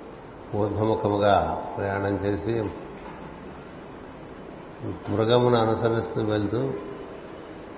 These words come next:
అతడు కూడా అదృశ్యుడైనాడు. అతడు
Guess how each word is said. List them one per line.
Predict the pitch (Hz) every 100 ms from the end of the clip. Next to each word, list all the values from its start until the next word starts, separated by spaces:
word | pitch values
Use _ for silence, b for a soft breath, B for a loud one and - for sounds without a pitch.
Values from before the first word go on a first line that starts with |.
| - - - - - -
అతడు | 107 107 110
కూడా | 110 107 104 95 85 - - -
అదృశ్యుడైనాడు. | 101 101 110 110 110 101 98 95 98 - - - - - - - - - - - - - - - - - - - - - - 117
అతడు | 113 117